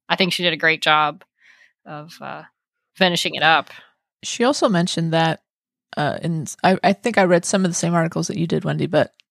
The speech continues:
Speaker 2: that if she had, if she knew she was getting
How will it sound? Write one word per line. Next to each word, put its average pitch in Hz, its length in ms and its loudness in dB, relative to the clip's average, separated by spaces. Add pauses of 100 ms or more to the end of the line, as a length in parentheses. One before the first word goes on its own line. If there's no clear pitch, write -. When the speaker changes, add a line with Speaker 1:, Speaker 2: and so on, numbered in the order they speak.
(100)
Speaker 2:
that 170 320 2 (100)
if 180 100 0
she 202 200 -2
had, 185 400 2
if 190 80 0
she - 180 -4
knew 214 240 2
she - 180 -2
was 180 160 -2
getting 165 540 0